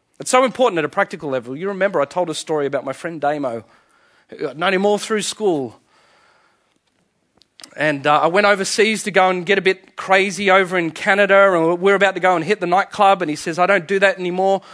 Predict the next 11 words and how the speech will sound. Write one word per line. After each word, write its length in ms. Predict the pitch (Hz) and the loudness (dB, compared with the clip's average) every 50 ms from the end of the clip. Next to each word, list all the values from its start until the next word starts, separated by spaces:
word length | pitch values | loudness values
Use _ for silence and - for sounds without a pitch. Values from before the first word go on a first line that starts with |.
| - - - _ - | -20 -20 -20 _ -16
I 40 | - | -8
said, 180 | - 185 175 | -6 -4 -2
"Why 160 | 175 196 208 196 | 2 2 2 4
not?" 160 | 196 202 202 | 4 2 0
And 80 | 190 | 0
he 40 | 175 | -2
says, 200 | - - 180 151 | -8 -8 -6 -4
"I've 120 | 170 156 131 | -4 -4 -4
become 280 | 151 147 - 208 190 | -6 -8 -4 -4 -4
a 40 | 165 | -4
Christian." 600 | - - - 214 208 - - 233 220 214 220 196 | -4 -6 -6 -6 -6 -6 -4 -4 -4 -4 -6 -12